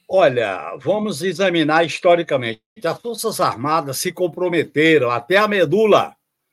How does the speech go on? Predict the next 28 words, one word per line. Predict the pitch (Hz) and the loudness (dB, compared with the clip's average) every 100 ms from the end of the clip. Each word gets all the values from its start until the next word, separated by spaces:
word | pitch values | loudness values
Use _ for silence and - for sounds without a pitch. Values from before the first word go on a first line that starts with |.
| _ _ _ | _ _ _
com | 160 | 2
a | 170 | 2
eleição | 170 160 135 196 202 | 4 0 0 -4 -2
do | 165 | -2
inominável | 147 143 156 156 147 196 208 175 | 0 0 0 2 2 2 -2 -2
Bolsonaro | 127 123 175 143 147 190 208 | -4 -4 -4 -2 -2 -2 -4
e | 214 | -8
com | 196 214 | -6 -6
o | 220 | -2
governo | 226 190 247 262 | -2 4 2 2
dele. | 277 165 160 143 - _ _ _ _ _ _ _ _ _ | 2 2 2 -4 -16 _ _ _ _ _ _ _ _ _
Não | 226 294 | -2 -2
só | - - 170 160 131 | -2 -2 4 4 4
pela | - 147 143 | 0 2 4
orientação | 143 147 156 151 131 117 - 135 | 2 2 0 -2 -4 -6 -6 -6
dada, | 117 127 151 233 233 | -2 2 2 0 -6
como | - 214 208 - | -6 -8 -10 -6
pelos | 175 214 202 - | -6 -4 -8 -8
cargos | - 156 175 175 190 | -2 -2 -2 -6 -12
que | - 196 | -10 -10
ocuparam. | 180 240 240 160 170 156 151 _ _ _ _ _ _ _ _ - | -10 -14 -4 0 0 -2 -10 _ _ _ _ _ _ _ _ -4
Pazuello | 139 151 156 165 247 233 | -2 0 4 8 8 8
no | 151 | 0
Ministério | 147 147 139 - 151 | -2 -2 -2 -2 -2
da | 139 117 | -2 -6
Saúde, | - 101 165 143 - - _ _ _ | -6 -2 0 0 -4 -18 _ _ _
Casa | 143 165 175 180 | -2 -2 -2 -6
Civil, | - 202 127 170 202 123 80 | -8 -8 -6 -4 -2 -4 -10